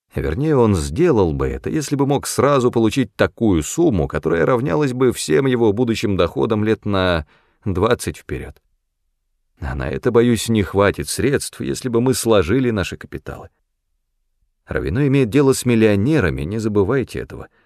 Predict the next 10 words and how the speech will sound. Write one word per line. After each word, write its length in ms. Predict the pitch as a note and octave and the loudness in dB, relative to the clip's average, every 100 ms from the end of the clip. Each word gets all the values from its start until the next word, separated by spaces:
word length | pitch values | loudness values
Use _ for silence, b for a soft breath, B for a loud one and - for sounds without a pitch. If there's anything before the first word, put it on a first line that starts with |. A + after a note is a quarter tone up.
| _ _ _ _ _ _ _ - | _ _ _ _ _ _ _ -12
Гораздо 460 | B1+ D3 D3+ C#3+ D3 | -6 -4 -4 -2 -4
проще 480 | - D#3 D3 - | -2 -4 -2 -2
и 60 | A#2 | -2
дешевле 680 | F2+ F2+ - F#3 D3 D2+ C2 | 0 -4 -2 0 0 0 -4
было 180 | E2 D#2+ | -4 -4
бы 120 | D#2+ | -2
подкупить 580 | - - B2 - D#3 - | -4 -2 -4 -2 -4 0
кого-нибудь 480 | B2 C3+ C3 B2+ | 0 2 2 0
из 160 | A#2+ F#2+ | -2 0
его 420 | G#2 A2+ A#2+ G#2+ | 0 4 4 2